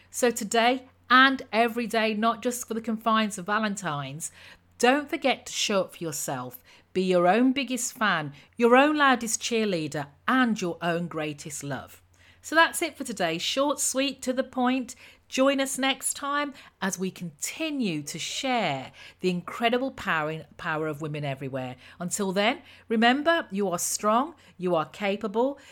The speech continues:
you are your biggest cheer-, cheerleader, and you're worthy of all the love in the world. Take care, and remember, if I can, you can,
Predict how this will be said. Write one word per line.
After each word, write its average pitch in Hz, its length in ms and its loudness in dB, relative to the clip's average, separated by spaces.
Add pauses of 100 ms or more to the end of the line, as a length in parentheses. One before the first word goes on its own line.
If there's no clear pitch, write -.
you 202 320 -4
are 196 180 2
your 175 280 -4 (100)
biggest 240 400 -4
cheer-, 233 380 -2
cheerleader, 254 800 -2
and 214 120 0
you're 226 140 2
worthy 208 480 0
of 277 160 -6
all 180 220 -2
the 196 80 -6
love 165 260 -4
in 165 140 -8
the 165 80 -8
world. 135 420 -8 (460)
Take 254 320 0
care, 240 360 -4
and 196 60 -4
remember, 185 340 -2
if 175 200 -4
I 214 200 2
can, 262 380 -2 (260)
you 175 320 -2
can, 175 360 -4